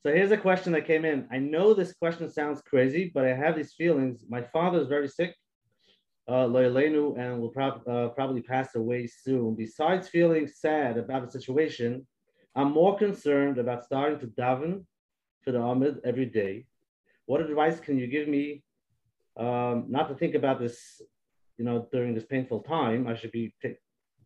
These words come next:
busy with, uh, my father and not worry about davening. What could you tell such a person?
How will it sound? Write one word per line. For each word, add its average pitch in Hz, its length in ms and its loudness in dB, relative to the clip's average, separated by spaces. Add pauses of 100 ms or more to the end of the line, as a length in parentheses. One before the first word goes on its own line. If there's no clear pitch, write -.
(140)
busy 135 220 -2
with, 120 260 -4
uh, 107 200 -2
my 110 100 -2
father 135 340 -2
and 120 120 -2
not 120 140 -4
worry 127 320 2
about 113 380 -2 (160)
davening. 139 500 -2 (1500)
What 123 180 -4
could 131 100 -2
you 120 80 -4
tell 113 320 -2
such 113 160 -8
a 113 60 -8
person? - 420 -6